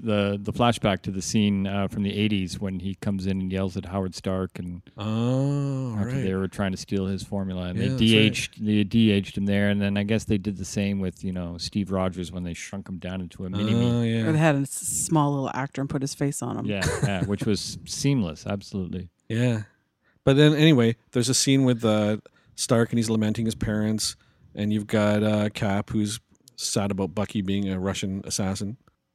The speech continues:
Speaker 2: But then you've got, uh, "Hey, it's Spider-Man! Whee! Hey, guys!" You know, like, the tonally, there was a tonal shift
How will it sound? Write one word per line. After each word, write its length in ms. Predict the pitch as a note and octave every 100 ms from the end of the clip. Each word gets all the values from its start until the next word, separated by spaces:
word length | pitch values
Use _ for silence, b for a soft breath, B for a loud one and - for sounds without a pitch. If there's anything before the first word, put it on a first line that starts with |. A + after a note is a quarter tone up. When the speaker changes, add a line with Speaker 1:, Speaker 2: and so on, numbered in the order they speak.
| _
Speaker 2:
But 460 | A#2 - A#2+ A#2 -
then 180 | C3 B2+
you've 100 | A2+
got, 460 | B2 A#2 - -
uh, 100 | G#2+
"Hey, 340 | G2 D4+ F4+ C4
it's 120 | E3
Spider-Man! 600 | - - C#4 A#3+ G#3+ F#3+
Whee! 100 | G4+ A#4+ A#4+
Hey, 160 | F#4+ G#4+
guys!" 520 | F4+ F4 F#4 F#4+ F4
You 120 | C#4+
know, 100 | C#3
like, 180 | C#3+ C3
the 100 | C#3+
tonally, 680 | - - E3 F3 E3 B2 A#2
there 100 | A2
was 100 | A2
a 60 | -
tonal 380 | - D3 C#3+ B2
shift 460 | - C3+ A3+ -